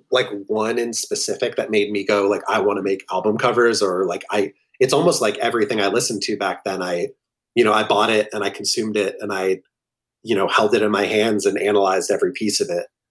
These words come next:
And yeah, there was some stuff I was enamored with and sort of went down that path of what is it about this I like? How do I do that? Who are these people? And that's, I think, is just part of, like, the discovery of a, a young adult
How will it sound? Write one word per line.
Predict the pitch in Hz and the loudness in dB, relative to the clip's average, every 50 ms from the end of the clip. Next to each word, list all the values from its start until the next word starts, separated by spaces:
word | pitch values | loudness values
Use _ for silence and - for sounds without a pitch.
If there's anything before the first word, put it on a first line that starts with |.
| _ - | _ -2
And | 107 101 98 101 - - 220 208 | -2 -2 -2 -4 -6 -8 0 2
yeah, | 139 127 104 | 2 2 4
there | 101 101 | 4 4
was | 104 101 - | 4 4 2
some | - 104 98 | 0 -2 -4
stuff | - - 104 - | -2 -2 -2 0
I | 95 | 0
was | 95 98 95 101 | 0 0 0 0
enamored | 95 92 95 101 104 107 95 95 | 0 0 2 4 4 4 4 4
with | 95 95 92 - | 2 2 0 -2
and | - 90 85 90 87 - _ _ _ _ _ _ _ _ | -6 -6 -6 -8 -10 -14 _ _ _ _ _ _ _ _
sort | - - 110 98 | -2 0 0 0
of | 95 - | 2 0
went | - 101 101 95 | 0 0 0 0
down | - 104 98 98 95 | 0 0 0 2 0
that | 98 98 95 - | 0 0 0 0
path | - - 110 101 92 - - | 0 0 2 2 0 0 0
of | 104 90 87 - - - - _ _ _ _ _ _ _ | -2 -2 -2 -6 -10 -16 -18 _ _ _ _ _ _ _
what | - 107 120 117 113 | 0 2 4 4 6
is | 113 107 - | 4 4 4
it | 117 101 | 4 2
about | 104 104 101 104 - | 4 2 2 2 2
this | - 98 - | 0 -2 0
I | 95 95 | 0 0
like? | 92 101 107 104 101 104 | 2 2 4 2 2 0
How | - - 117 107 | 0 0 0 2
do | 101 98 | 2 2
I | 98 98 | 2 2
do | 95 104 104 98 | 0 0 0 0
that? | 101 95 95 - - | 0 0 -2 -2 -2
Who | - 110 104 | 0 0 2
are | 101 101 | 2 2
these | 95 101 98 - | 0 -2 -4 -6
people? | - - 95 - - 92 87 87 - - _ _ _ _ _ - | -8 -10 -4 -2 0 0 0 0 -2 -6 _ _ _ _ _ -2
And | 117 113 | 0 2
that's, | 110 113 - - | 2 2 0 0
I | - 120 | -2 0
think, | 117 - 107 92 | 0 0 -2 -2
is | - - | -4 -4
just | 95 92 - - | -4 -4 -2 0
part | - 190 - | -2 0 0
of, | 190 185 | 0 0
like, | 185 - - - - _ _ _ _ _ _ _ _ | 0 0 -2 -4 -10 _ _ _ _ _ _ _ _
the | 104 | 0
discovery | - 98 92 - - - 107 92 85 92 92 92 90 | 0 2 2 2 0 0 -2 0 2 2 2 2 2
of | 87 85 | 2 2
a, | 92 87 87 85 87 - - _ _ - | 2 2 2 0 0 -2 -6 _ _ 0
a | 104 | 2
young | 95 98 92 90 87 | 2 2 2 2 0
adult | 92 - 98 90 87 87 - - | 0 2 2 4 4 2 0 -2